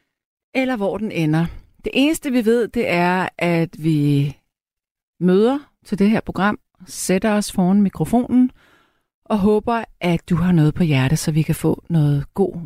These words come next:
radio her de næste to timer. Hvis du nu har Facebook, altså en computer eller en telefon, hvor du har adgang til internettet,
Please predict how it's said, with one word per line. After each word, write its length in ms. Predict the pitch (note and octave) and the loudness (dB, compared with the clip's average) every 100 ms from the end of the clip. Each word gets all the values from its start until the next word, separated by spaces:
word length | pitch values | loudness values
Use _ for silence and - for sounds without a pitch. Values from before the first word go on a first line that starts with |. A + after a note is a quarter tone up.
| - | -10
radio 420 | C3 - - D3+ | -8 -8 -4 -2
her 200 | C#3+ C#3 - - | 0 0 -2 -4
de 80 | D#3 | 0
næste 460 | C#3 C3 - D3+ - _ - | 2 0 -2 -6 -6 _ -6
to 220 | C3+ - _ _ | -4 -4 _ _
timer. 360 | - B2+ A2+ A2+ - _ _ _ - - - _ _ _ _ - | -4 -2 0 -2 -6 _ _ _ -18 -18 -20 _ _ _ _ -8
Hvis 260 | F#3+ F4+ - | -2 -2 -4
du 100 | G4 | -2
nu 300 | D#4+ C#4+ D4+ | 2 2 0
har 380 | - A3+ G#3 - | 0 -2 -2 -6
Facebook, 1040 | - - F3+ E3+ - C4 C4 - - - - _ _ _ _ _ _ - | -18 -4 0 0 -2 -2 -2 -4 -14 -16 -20 _ _ _ _ _ _ -10
altså 340 | A#2 - G3 | -8 -6 -6
en 200 | - F#3+ | 0 0
computer 680 | - F3 F3 F#3 G#3+ E4+ G#3 | 2 0 2 2 0 2 2
eller 200 | D#3 C#3+ | 2 0
en 100 | C#3 | -2
telefon, 540 | - D3+ - C#4+ C#4 - _ _ _ _ _ _ _ _ - | -6 -8 -2 -2 -2 -8 _ _ _ _ _ _ _ _ -12
hvor 300 | D3+ G3 - | -2 -2 0
du 80 | F#3+ | -2
har 180 | G3 - | -4 -2
adgang 460 | E3 - F3+ - | -4 -2 -6 -6
til 280 | - G3 G#3 - | -4 -2 -2 0
internettet, 680 | C4 C4+ C#4+ C4+ B3 C4+ | 0 2 2 2 2 -2